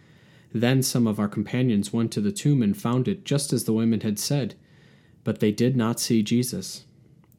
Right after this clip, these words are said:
He said to them, "How foolish you are, and how slow to believe all that the prophets have spoken. Did not the Messiah have to suffer these things and then enter his glory?"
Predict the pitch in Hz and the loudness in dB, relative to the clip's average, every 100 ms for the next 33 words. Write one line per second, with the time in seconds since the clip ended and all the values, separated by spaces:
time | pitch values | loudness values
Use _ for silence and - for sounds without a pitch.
0 | _ _ _ _ - - - 143 - 123 | _ _ _ _ -20 -10 0 2 2 0
1 | - 110 107 104 - _ - 277 - 117 | 0 -2 0 -2 -6 _ -4 -2 0 0
2 | 113 104 - 98 98 95 92 92 - 131 | 2 2 0 -2 -2 -2 -4 -8 -6 -4
3 | 120 160 160 - 113 127 110 107 104 104 | 2 2 2 0 2 2 0 0 4 4
4 | 107 104 113 113 - - - 104 110 - | 4 2 0 -2 -4 -6 -4 -4 -4 -6
5 | 95 - - 98 - 98 - _ - _ | -6 -6 -4 -4 -4 -8 -10 _ -20 _
6 | _ - - _ _ _ - 117 113 131 | _ -20 -20 _ _ _ -2 2 2 2
7 | - 123 104 - 101 123 135 120 - 104 | 2 2 0 -2 -2 -2 -2 -4 -4 -4
8 | - 107 - 123 120 120 127 127 139 113 | -4 -4 -2 0 0 0 0 0 0 2
9 | 107 104 104 113 123 131 131 113 - 98 | 2 2 2 0 0 0 0 -2 -4 -4
10 | 98 107 156 | -2 0 -2